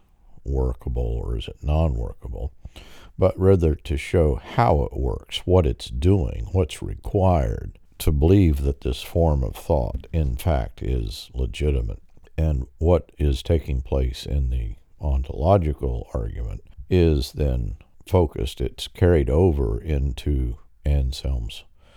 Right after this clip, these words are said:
doctrine of ato-, the atonement, that the atonement itself becomes, uh, an exchange simply between the Father,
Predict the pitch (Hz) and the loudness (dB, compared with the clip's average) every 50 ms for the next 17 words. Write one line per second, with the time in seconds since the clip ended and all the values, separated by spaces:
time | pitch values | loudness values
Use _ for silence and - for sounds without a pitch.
0 | - - - - - - - - 80 76 71 71 - - - 65 62 58 57 50 | -20 -20 -20 -20 -20 -18 -8 -2 0 0 2 0 -2 -4 -4 -4 -4 -4 -4 -4
1 | 50 55 60 58 53 50 - - - - 92 - - 65 67 62 55 50 - - | -4 -4 -4 -4 -4 -6 -8 -6 -2 -2 -2 -2 -2 -2 -2 -2 -2 -4 -2 2
2 | - 123 135 131 92 73 60 52 50 - _ - 62 - - - 64 62 - - | 4 6 6 6 4 2 0 -2 -6 -10 _ -10 -10 -10 -8 -6 -6 -6 -6 -6
3 | - - 82 76 71 65 58 - - - - - - - - 98 85 71 64 60 | -4 -2 0 0 0 0 -2 -4 -6 -8 -10 -12 -4 0 2 4 4 4 2 -2
4 | - - - 64 64 - - - 64 58 55 50 52 - - _ - - - - | -6 -8 -10 -10 -10 -8 -8 -6 -6 -6 -6 -8 -10 -12 -14 _ -20 -20 -14 -6
5 | - 62 65 - - - 67 65 60 57 - - - - - 65 65 60 57 60 | -4 -2 -2 -2 -2 -2 -2 -2 -2 -4 -6 -10 -14 -8 -6 -4 -2 -2 -2 -4
6 | 55 53 - - - - 67 62 - - 62 58 55 - - - - - - 65 | -4 -6 -8 -8 -8 -6 -6 -6 -6 -6 -8 -6 -6 -8 -10 -14 -12 -8 -6 -4
7 | 62 58 58 57 55 - - - - - - - - - - - 67 60 50 50 | -4 -4 -4 -6 -6 -8 -10 -14 -18 -20 -14 -12 -12 -10 -8 -6 -6 -4 -4 -6
8 | 50 50 - - - - - | -6 -8 -8 -8 -10 -10 -14